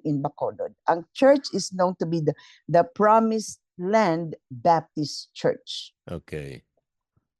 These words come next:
Speaker 2: Alam.
Speaker 1: Actually, the church is not really the building. Wala, wala pa siyang building, wala nga siyang wall, eh. So,
Speaker 2: Mm.
Speaker 1: talagang parang makeshift lang siya na may roof,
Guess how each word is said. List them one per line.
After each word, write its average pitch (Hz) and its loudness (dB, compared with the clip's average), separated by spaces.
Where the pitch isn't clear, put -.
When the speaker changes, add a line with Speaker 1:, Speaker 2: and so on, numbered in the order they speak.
Speaker 2:
Alam. 170 -6
Speaker 1:
Actually, 254 6
the 220 6
church 214 4
is 196 -2
not 208 0
really 208 0
the 180 2
building. 180 2
Wala, 202 -4
wala 220 0
pa - -8
siyang 214 -6
building, 185 -4
wala 147 2
nga 151 -4
siyang 175 -8
wall, 185 4
eh. 123 -2
So, 233 -2
Speaker 2:
Mm. 294 -4
Speaker 1:
talagang 277 2
parang 240 -2
makeshift 208 -4
lang 165 -2
siya 151 -2
na 139 -6
may 160 4
roof, 226 6